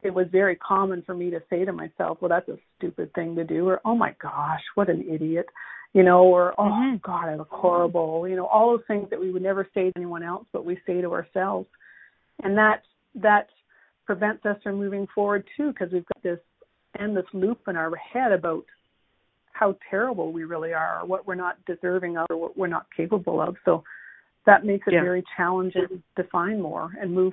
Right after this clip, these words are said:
Speaker 1: forward.
Speaker 2: It, yeah, because we're stuck in that, in that messaging. You know, I love, um, in your book, you were, you talked about a lot of different therapies, alternative therapies that you were trying. And,
Speaker 1: Yeah.
Speaker 2: and you said ev-,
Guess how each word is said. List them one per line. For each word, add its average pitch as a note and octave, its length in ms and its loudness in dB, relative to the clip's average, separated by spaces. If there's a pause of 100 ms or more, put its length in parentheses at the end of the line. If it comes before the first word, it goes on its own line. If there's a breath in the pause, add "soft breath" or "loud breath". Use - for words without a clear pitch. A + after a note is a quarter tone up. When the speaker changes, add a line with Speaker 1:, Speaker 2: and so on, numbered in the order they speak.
Speaker 1:
forward. G#3 280 0
Speaker 2:
It, - 1000 -2 (140)
yeah, A3 180 4
because F3 300 0
we're F3+ 140 0 (120)
stuck D4 300 2
in E3+ 300 -2
that, D#3+ 280 4 (100)
in E3+ 200 -8
that D#3+ 200 -2
messaging. E3 800 -4 (520 loud breath)
You A#3 100 6
know, A3 160 10
I F#3 180 6
love, G#3+ 280 0 (180)
um, E3 320 -2
in F#3 220 -12
your F#3 100 -4
book, E3+ 300 -2
you F#3 160 -8
were, E3+ 200 -4
you E3+ 180 -8
talked F#3+ 340 4
about F3 220 0
a E3 60 4
lot D#3+ 260 6
of E3 80 -14
different D#3 300 -6 (140)
therapies, E3 460 0
alternative E3 400 -2 (100)
therapies D3 440 0 (520 loud breath)
that C#3+ 400 2
you C#3 400 -10
were D3+ 160 -2 (140)
trying. F#3+ 640 2 (560 soft breath)
And, D#3 580 0
Speaker 1:
Yeah. E3+ 140 0 (180)
Speaker 2:
and E3+ 240 -4
you D#3+ 220 -6
said E3+ 160 4
ev-, F#3+ 160 2